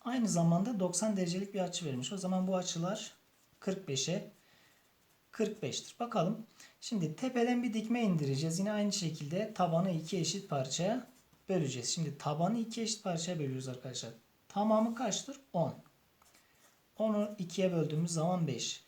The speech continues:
Şunun tamamı kaç olacak? Beş. Şuranın tamamı da beş olacak. Bunun tamamı beş, üç buradaysa buraya iki kalır. Şimdi ne demiştik arkadaşlar?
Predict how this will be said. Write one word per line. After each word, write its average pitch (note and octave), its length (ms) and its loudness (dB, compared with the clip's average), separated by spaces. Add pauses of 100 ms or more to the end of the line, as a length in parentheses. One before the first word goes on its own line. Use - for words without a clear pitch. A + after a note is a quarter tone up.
(260)
Şunun F#3+ 520 -2
tamamı F#3+ 360 2
kaç G#3 240 -2
olacak? D3 640 -2 (300)
Beş. C#3 600 -2 (100)
Şuranın D#3+ 560 0
tamamı C3 440 -2
da F#3 300 -2 (200)
beş C#3+ 280 -2
olacak. C3+ 460 -4 (400)
Bunun F3 160 0
tamamı A#3 500 6
beş, G#3+ 420 0 (140)
üç G3+ 320 -4
buradaysa C#3 580 -2 (100)
buraya D3 420 -2 (160)
iki F3+ 460 -6 (160)
kalır. - 380 -4 (540)
Şimdi A3 300 2
ne C4 140 0
demiştik E3 400 2
arkadaşlar? C#3+ 760 -2